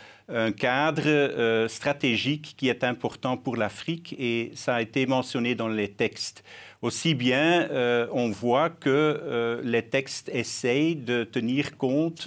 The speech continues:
euh, des attentes africaines, mais je crois, euh, qu'il y a une dimension qui, qui me frappe à chaque fois quand je lis le texte qui vient d'être sorti, hein. Euh, c'est quand même cette, euh,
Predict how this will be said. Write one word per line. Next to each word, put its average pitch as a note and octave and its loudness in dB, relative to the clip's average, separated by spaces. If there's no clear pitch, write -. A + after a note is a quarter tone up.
euh, A#2+ -4
des A#2+ -2
attentes A#2+ -2
africaines, B2 -2
mais B2 2
je C3 0
crois, C3 2
euh, A#2+ 0
qu'il A#2+ -4
y A#2 2
a A2+ 2
une D3+ 0
dimension D3+ 0
qui, B2+ -4
qui C#3 2
me B2+ 6
frappe C#3+ -2
à B2+ -4
chaque - -2
fois C#3 0
quand B2 -2
je G#2+ -2
lis B2 0
le C#3 2
texte - -2
qui A#2+ -4
vient A#2 -2
d'être A2+ -4
sorti, C#3+ -2
hein. A#2+ 2
Euh, A#2 0
c'est D3 -2
quand C#3 2
même D#3 4
cette, C#3+ 0
euh, B2 4